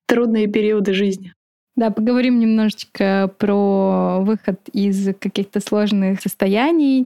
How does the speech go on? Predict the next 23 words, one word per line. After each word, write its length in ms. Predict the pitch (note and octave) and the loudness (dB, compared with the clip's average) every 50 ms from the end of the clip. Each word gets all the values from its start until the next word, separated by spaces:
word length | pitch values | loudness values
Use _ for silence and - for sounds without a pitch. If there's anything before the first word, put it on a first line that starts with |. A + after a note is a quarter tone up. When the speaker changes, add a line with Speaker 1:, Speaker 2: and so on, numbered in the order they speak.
| - _ - | -2 _ -2
Speaker 2:
Расскажем 580 | G3+ G3+ G3 - - - A3 G#3+ G#3 G#3+ G3+ | -2 0 -2 -2 0 0 0 2 2 2 0
о 80 | G#3 G3 | 0 0
том, 680 | - G#3+ G#3+ G#3+ G#3+ G#3+ G#3 G3+ G3+ G3 G3 F#3+ - G#3+ | 0 0 0 2 2 2 2 2 2 2 2 0 -2 -2
как 300 | - - G3+ G3+ G3 - _ - | -2 -2 -2 -2 -4 -6 _ -6
творчество 540 | - G#3 G#3 G#3 G3+ - - - - G3+ G3 | -2 -2 0 -2 -2 -6 -10 -6 -2 -2 -2
помогает 720 | G3 - F#3+ F#3 F#3+ G3 G3 F#3+ F#3+ G3 G3 G3 F#3+ F#3+ - - | -2 -2 -2 0 0 0 0 0 0 0 0 0 0 -2 -2 -4
вдохновению, 1040 | F#3+ F#3 F3 - - F#3+ F#3 G3 G#3 G#3+ A3+ A3+ A3 G#3 G3+ G3+ G3 G3 G3 G3 - - | -4 -4 -4 -2 -2 -2 0 0 0 2 2 2 2 2 2 2 2 0 0 -2 -2 -2
а 100 | G3+ G3 | 0 0
не 120 | G3 F#3+ | 0 0
забирает, 640 | F#3 F#3+ F#3 F#3 F#3+ F#3+ G#3+ C4+ D#4+ D#4+ D4+ C#4 - _ _ _ _ _ _ | 0 -2 -2 0 0 2 2 2 2 2 0 0 -4 _ _ _ _ _ _
и 680 | - G3+ G3+ G#3 G#3 G#3 G#3 G#3 G3+ G3+ G3+ G3 G3 F#3+ - | -2 0 0 2 2 2 2 2 2 2 2 2 0 -2 -2
поговорим 420 | - G3 G3 G3 G3 G#3 A3+ A#3 | -2 -2 0 0 2 2 2 2
немножечко 720 | G#3 G3 F#3+ F#3+ F#3 F#3 F#3 - - - - - F3 F3+ F3+ - | 2 2 2 2 0 0 -2 -6 -10 -12 -6 -4 -2 -2 -4 -4
про 420 | - F#3+ F#3 F3+ F3+ F3+ F3 F3 F3 | -4 -2 -2 0 0 2 2 2 2
новогоднюю 760 | F3+ F3+ F3+ F3 F3 F3 F3+ - A#3+ D#4+ D4+ C#4 - C4+ C4 | 2 0 0 0 0 -2 0 0 0 0 0 0 0 0 0
какую-то 680 | C4 A#3+ A3+ - A#3 A3+ A3+ - - G#3+ G#3 G3+ G3+ - - - | 0 -2 -2 0 0 -2 -2 0 0 0 0 0 0 -2 -4 -4
историю 720 | A3+ G3 - - G#3 G3+ G3+ G3 G3 F#3+ F#3+ F#3 F#3 F#3+ - _ - | -4 -4 -2 -2 0 2 2 2 2 2 2 2 0 -2 -4 _ -4
и 480 | A#3+ G#3 A3+ A#3+ B3 B3 B3 A#3+ A#3+ A#3 _ _ _ | -2 -2 0 0 0 0 0 0 -2 -4 _ _ _
всё, 300 | - - - A3 G#3 G#3 | -8 -4 0 0 0 0
что 380 | G3+ - - F#3+ F#3 F#3+ F#3+ F#3 | -2 -2 -2 0 0 2 2 0
вокруг 300 | F#3+ F3+ - G3 F#3+ F#3 | 0 -2 -2 -2 -2 0
будет 220 | F3+ F3+ F3+ - | 0 -2 -2 -2
рождаться. 420 | - F3 E3+ - F3+ E3+ - - | -2 -4 -4 -4 -6 -8 -8 -12